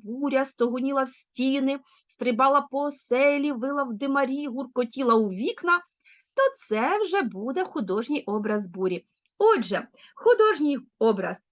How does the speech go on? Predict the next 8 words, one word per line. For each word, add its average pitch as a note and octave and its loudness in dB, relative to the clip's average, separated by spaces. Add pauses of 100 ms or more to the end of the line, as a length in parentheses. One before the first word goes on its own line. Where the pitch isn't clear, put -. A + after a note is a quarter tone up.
(300)
це - 2
узагальнена C#4+ 2
картина C4 -4
людського B3 -4
життя A#3+ -2 (120)
чи C4 -2
навколишнього G#3+ -4
світу, G3+ -6